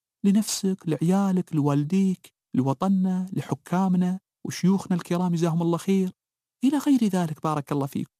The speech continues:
بعض الناس يقول لك: "أنا صليت وراء الإمام ويوم وصلنا التشهد الأخير أنا خلصت التشهد قبل الإمام والإمام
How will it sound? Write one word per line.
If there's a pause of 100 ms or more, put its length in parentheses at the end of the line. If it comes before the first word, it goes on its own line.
(760)
بعض
الناس
يقول
لك:
"أنا
صليت
وراء
الإمام (520)
ويوم
وصلنا
التشهد
الأخير
أنا
خلصت
التشهد
قبل
الإمام (560)
والإمام